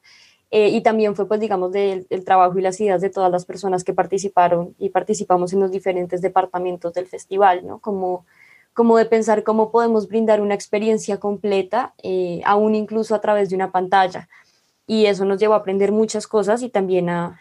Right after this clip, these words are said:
a crecer en muchas otras. Fue, yo creo que fue una edición, pues, muy, muy difícil en la medida en la que, pues, qué miedo hacer un festival virtual y que no sea lo mismo, pero también fue muy nutritiva,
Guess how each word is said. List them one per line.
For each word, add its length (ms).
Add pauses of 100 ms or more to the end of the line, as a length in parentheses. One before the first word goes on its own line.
(120)
a 140
crecer 280
en 120
muchas 300
otras. 320
Fue, 220
yo 100
creo 180
que 100
fue 140
una 160
edición, 560 (320)
pues, 180 (440)
muy, 520
muy 180
difícil 480
en 100
la 80
medida 280
en 80
la 100
que, 100
pues, 160
qué 100
miedo 220
hacer 160
un 100
festival 380
virtual 500 (720)
y 100
que 120
no 100
sea 160
lo 100
mismo, 460
pero 220
también 400
fue 120
muy 200
nutritiva, 680